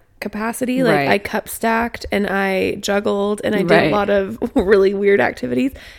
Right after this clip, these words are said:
Speaker 1: And so, like, I'm really, really good at the speed bag
Speaker 2: Mm-hmm.
Speaker 1: and some other things that other people aren't necessarily
Speaker 2: Yeah.
Speaker 1: good at. So it makes me feel really good because I'm good at it,
Speaker 2: <laughs> Right.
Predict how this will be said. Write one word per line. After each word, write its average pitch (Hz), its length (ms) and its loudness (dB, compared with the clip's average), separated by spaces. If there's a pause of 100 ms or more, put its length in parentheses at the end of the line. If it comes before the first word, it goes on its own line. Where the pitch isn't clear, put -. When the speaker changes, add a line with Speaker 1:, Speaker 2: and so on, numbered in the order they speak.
Speaker 1:
And 208 160 0
so, - 80 -2
like, - 160 2
I'm 196 300 0
really, 202 340 -2
really 190 400 0
good 190 160 -2
at - 80 -8
the 196 80 -4
speed - 380 -8
bag 226 420 0
Speaker 2:
Mm-hmm. 147 460 0
Speaker 1:
and 208 120 0
some 202 140 -4
other 208 200 2
things 254 400 0
that - 440 -4 (160)
other 208 140 2
people 226 340 -2
aren't - 180 -2
necessarily 277 500 2
Speaker 2:
Yeah. - 20 0
Speaker 1:
good 294 160 -2
at. 320 140 -4
So 262 100 4
it - 60 0
makes 240 180 0
me 208 100 0
feel 196 340 0
really 214 220 2
good 226 320 -2
because - 260 -4
I'm 185 220 0
good 196 160 8
at 240 180 6
it, 370 260 2
Speaker 2:
<laughs> 196 200 0
Right. 170 100 -6